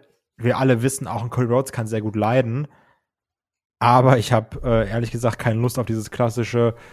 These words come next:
"Yo, Cody steckt jetzt vierhundert German Suplex ein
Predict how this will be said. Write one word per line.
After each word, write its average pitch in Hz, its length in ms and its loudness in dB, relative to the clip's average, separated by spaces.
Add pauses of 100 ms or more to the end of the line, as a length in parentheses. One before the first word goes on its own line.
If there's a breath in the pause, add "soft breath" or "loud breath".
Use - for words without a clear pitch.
(200 soft breath)
"Yo, 120 220 2
Cody 120 340 0
steckt - 300 -2
jetzt - 220 -2
vierhundert 120 600 0
German 113 200 2
Suplex - 440 -2
ein 127 480 0